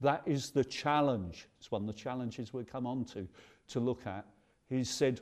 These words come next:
"Relationship without proximity." Okay? Now, we've got people who come in minimum three quarters of an hour, yeah,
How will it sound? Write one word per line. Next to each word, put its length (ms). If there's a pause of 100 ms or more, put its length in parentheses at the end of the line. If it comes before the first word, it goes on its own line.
(120)
"Relationship 1080
without 520
proximity." 840 (1080)
Okay? 400 (960)
Now, 100
we've 100
got 240
people 440
who 140
come 260
in 200 (340)
minimum 360
three 260
quarters 300
of 100
an 80
hour, 180 (1000)
yeah, 160